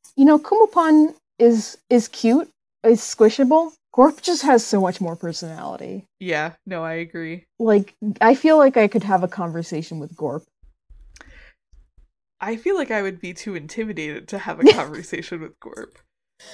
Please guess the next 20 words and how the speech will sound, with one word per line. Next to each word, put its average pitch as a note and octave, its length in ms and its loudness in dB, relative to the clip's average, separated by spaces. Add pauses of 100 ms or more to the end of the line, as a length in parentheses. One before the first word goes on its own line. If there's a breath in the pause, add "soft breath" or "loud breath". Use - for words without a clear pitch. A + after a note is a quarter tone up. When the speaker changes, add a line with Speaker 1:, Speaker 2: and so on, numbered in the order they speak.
(180 loud breath)
Speaker 2:
But G#3 140 -2
at G3 160 -4
the A3 100 -6
same A3+ 280 -8
time, G3 320 -8
like, F3+ 300 -10
I F#3 140 -4
know F3+ 260 -8
that F#3 280 -10
he F#3+ 140 -12
would F3 180 -10
ask E3+ 380 -8
me F3 140 -10
pertinent E3 540 -12
questions E3+ 640 -12
about D#3+ 320 -12
my C#3+ 120 -12
day. D#3 360 -4
Speaker 1:
It's - 260 0
true. F#3+ 480 0